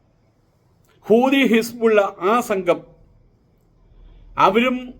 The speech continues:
യുദ്ധക്കരി പൂണ്ടു നിൽക്കുകയാണ്. ഏതായാലും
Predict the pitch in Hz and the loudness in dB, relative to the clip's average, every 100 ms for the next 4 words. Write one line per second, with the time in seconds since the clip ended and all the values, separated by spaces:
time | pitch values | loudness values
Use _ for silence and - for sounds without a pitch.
0 | - - 175 202 233 220 214 208 175 180 | -20 -14 -10 -2 -2 0 -2 -2 -6 -8
1 | 175 160 151 156 143 127 98 80 - _ | -6 -8 -8 -6 -4 -4 -6 -10 -20 _
2 | _ _ _ _ _ _ _ _ _ _ | _ _ _ _ _ _ _ _ _ _
3 | _ _ _ _ _ - 196 226 220 220 | _ _ _ _ _ 0 2 4 2 0
4 | 233 | -4